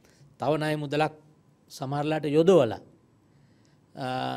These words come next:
ව්‍යාපාරය රීස්ට්‍රක්චර් කරගෙන ඉදිරියට යන්න අවස්ථාව දෙනවද? එහෙම කුමන හෝ අවස්ථාවක් නැත්තම්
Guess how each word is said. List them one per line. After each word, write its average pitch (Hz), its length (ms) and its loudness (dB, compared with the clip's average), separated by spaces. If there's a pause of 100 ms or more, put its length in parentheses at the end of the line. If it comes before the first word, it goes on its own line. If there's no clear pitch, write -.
(1000)
ව්‍යාපාරය 170 800 4
රීස්ට්‍රක්චර් 185 600 0
කරගෙන 180 300 0
ඉදිරියට 175 380 2
යන්න 156 200 0
අවස්ථාව 143 460 -2
දෙනවද? 139 340 -2 (1040)
එහෙම 180 220 2 (360)
කුමන 160 340 -2
හෝ 220 200 4
අවස්ථාවක් 156 680 -2
නැත්තම් 117 500 -8